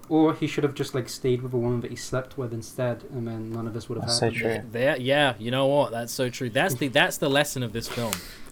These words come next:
Speaker 3: If you cheat, you have
Speaker 1: Yeah.
Speaker 3: to stick with them. You have to leave your
Speaker 2: Hmm.
Speaker 3: partner and just move on.
Speaker 1: Yes. It's your body telling you
Speaker 2: But he
Speaker 1: that
Speaker 2: could
Speaker 1: you
Speaker 2: have
Speaker 1: need
Speaker 2: had two
Speaker 1: someone
Speaker 2: wives.
Speaker 3: True.
Speaker 1: And he should have stuck. Yeah, or three if he
Speaker 3: Different
Speaker 1: got that woman
Speaker 3: state.
Speaker 1: that asked about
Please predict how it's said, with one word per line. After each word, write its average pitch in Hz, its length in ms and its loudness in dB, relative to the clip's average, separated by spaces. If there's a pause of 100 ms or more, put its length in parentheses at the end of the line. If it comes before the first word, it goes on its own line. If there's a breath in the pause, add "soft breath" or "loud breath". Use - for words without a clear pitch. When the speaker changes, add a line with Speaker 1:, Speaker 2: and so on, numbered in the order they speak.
(120)
Speaker 3:
If 135 160 -2
you 160 60 0
cheat, 123 340 -2 (140)
you 151 120 6
have 202 140 4
Speaker 1:
Yeah. 117 80 -2
Speaker 3:
to 110 60 -6 (220)
stick - 380 -10
with 101 140 -8
them. 110 200 -6
You 101 100 -8
have - 60 -12
to 107 100 -6
leave 107 180 -6
your 101 120 -6
Speaker 2:
Hmm. 123 80 4
Speaker 3:
partner 110 280 -4
and 92 240 -12
just - 160 -12
move 98 160 -4
on. 101 160 -6
Speaker 1:
Yes. - 460 -16 (420)
It's 139 180 -6
your 156 120 8
body 151 280 4
telling 135 360 2
you 113 260 0
Speaker 2:
But 131 140 10
he 147 80 8
Speaker 1:
that - 40 2
Speaker 2:
could 160 100 8
Speaker 1:
you - 40 10
Speaker 2:
have 123 60 8
Speaker 1:
need 120 60 4
Speaker 2:
had 127 100 8
two - 80 -2 (140)
Speaker 1:
someone 110 200 8
Speaker 2:
wives. 113 140 2
Speaker 3:
True. 110 280 -4 (800)
Speaker 1:
And 123 160 -8
he 120 60 -10
should - 160 -14
have 117 120 -10
stuck. - 220 -18 (100)
Yeah, 160 360 0
or 196 120 6
three 190 380 6
if 131 140 4
he 135 160 0
Speaker 3:
Different 139 300 2
Speaker 1:
got 135 120 4
that 139 80 6
woman 135 120 6
Speaker 3:
state. 127 100 2
Speaker 1:
that 131 80 0
asked 135 260 0
about 123 240 0